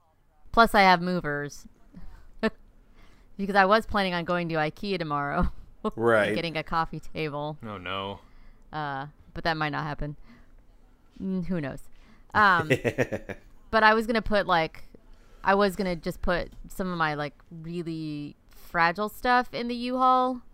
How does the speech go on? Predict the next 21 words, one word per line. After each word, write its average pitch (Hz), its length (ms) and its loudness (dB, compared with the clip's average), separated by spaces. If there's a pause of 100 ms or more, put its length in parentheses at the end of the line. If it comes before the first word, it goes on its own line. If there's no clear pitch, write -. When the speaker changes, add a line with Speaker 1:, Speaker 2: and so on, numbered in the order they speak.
(500)
Speaker 1:
and 226 120 -6
take 254 200 0
it 254 80 2
over 254 340 2
because 233 300 -2
my 247 100 -2
Sentra 175 400 -4
cannot 147 400 0 (600)
do 156 180 -4
that. 147 320 2 (500)
Speaker 2:
Mm-hmm. 104 280 -6 (420)
Speaker 1:
So, 151 600 -2 (500)
and 190 160 -4
then 185 100 0
when 185 140 -2
the 185 60 -2
movers 208 400 0
come, 165 340 0
they 160 140 -2
can 165 240 -6
move 151 320 -6